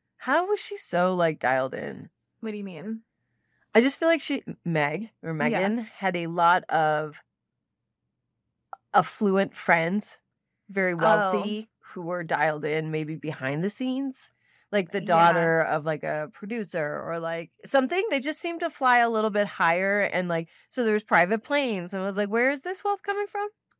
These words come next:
Speaker 2: Yeah, I think because, like, her dad was in the industry forever, so then she grew up in the industry. So I think she probably, like, had, like,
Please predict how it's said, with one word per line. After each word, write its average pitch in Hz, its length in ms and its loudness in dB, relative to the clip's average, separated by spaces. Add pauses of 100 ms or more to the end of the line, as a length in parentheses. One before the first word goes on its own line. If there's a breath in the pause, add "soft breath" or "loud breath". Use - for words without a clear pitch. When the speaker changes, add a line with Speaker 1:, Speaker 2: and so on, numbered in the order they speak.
(140)
Speaker 2:
Yeah, 220 360 0 (200)
I 302 80 0
think 359 220 -6
because, 254 380 0
like, 208 400 2
her 240 140 -4
dad 190 300 0
was 220 160 -2
in 240 80 -2
the 247 100 -4
industry 247 440 -8
forever, 247 680 -2
so 240 140 -6
then 202 160 -4
she 208 120 -10
grew 202 180 -2
up 165 100 0
in 214 80 -2
the 226 100 -2
industry. 226 520 -4
So 214 160 -2
I 190 100 4
think 247 220 -4
she 339 80 -8
probably, 220 320 2
like, 185 160 0
had, 165 280 -2
like, 165 200 -8